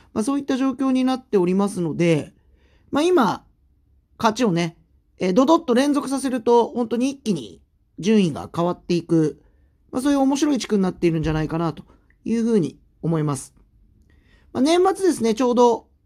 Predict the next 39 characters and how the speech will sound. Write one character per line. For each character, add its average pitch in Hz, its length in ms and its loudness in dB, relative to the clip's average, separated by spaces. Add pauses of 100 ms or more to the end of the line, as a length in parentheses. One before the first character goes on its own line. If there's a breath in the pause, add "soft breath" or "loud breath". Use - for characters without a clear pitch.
(160)
な 214 100 -2
か 233 80 -2
な 226 80 -2
か 220 80 -4
見 247 140 -2
る 247 80 0
も 202 140 2
ん 165 40 -2
も 165 100 -2
な 208 160 0
い 196 60 0
な 190 240 0
と - 240 -18 (220)
い 214 100 -2
う 220 140 -2
よ 226 180 2
う 208 40 2
な 160 260 -2 (260)
中 208 300 -4
で 170 100 0
し - 80 -10
た 139 120 -6
ら、 135 100 -4
ぜ 233 200 0
ひ 254 120 -4
で 190 100 -2
す - 140 -8
ね、 170 240 -4 (420 soft breath)
ま - 60 -8
あ、 - 20 -8
こ 220 100 2
の 208 140 4
ビ 214 240 0
ー 220 40 6
エ 208 40 4
ス 208 120 -6
の 214 100 2
方 202 160 4
で、 160 200 -8